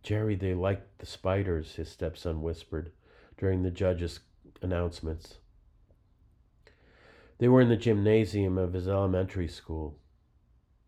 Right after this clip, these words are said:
"I know Mom hates them, but the judges like them."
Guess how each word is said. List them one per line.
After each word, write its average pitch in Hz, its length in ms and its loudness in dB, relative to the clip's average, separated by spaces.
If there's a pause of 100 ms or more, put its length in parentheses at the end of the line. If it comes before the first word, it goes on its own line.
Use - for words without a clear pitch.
(500)
"I 87 80 -6
know 110 260 0
Mom 92 280 0
hates 95 300 -4
them, 80 420 -8
but 87 180 -6
the 87 80 -10
judges 87 520 -4
like 76 300 -10
them." 80 320 -10